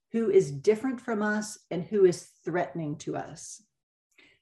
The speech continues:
That's what really causes it. And sometimes we see political leaders actually create the issue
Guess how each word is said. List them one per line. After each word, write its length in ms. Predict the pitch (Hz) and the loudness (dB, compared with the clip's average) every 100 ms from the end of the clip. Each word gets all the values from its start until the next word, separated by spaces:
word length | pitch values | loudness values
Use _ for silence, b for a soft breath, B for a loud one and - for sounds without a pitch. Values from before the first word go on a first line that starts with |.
| _ 202 | _ -2
That's 460 | 220 247 - - - | -2 -2 -8 -14 0
what 240 | 190 180 | 0 0
really 480 | 170 175 214 208 196 | -6 -2 2 8 6
causes 540 | 190 - 202 196 156 143 | 6 -4 -2 -2 -4 -8
it. 160 | 139 | -6
And 200 | 175 175 - | -4 -4 -6
sometimes 540 | - 269 302 381 - | -4 -4 0 -2 0
we 80 | 196 | -2
see 200 | 190 208 | 0 -4
political 460 | - 202 196 196 185 | 2 4 4 4 4
leaders 340 | 180 175 165 - | 6 4 -2 -6
actually 360 | 185 - 190 | -8 0 0
create 680 | 180 - 196 175 185 196 - | 0 -4 2 6 8 6 4
the 180 | 196 - | -4 -2
issue 460 | 262 - 151 - | -2 -2 -10 -10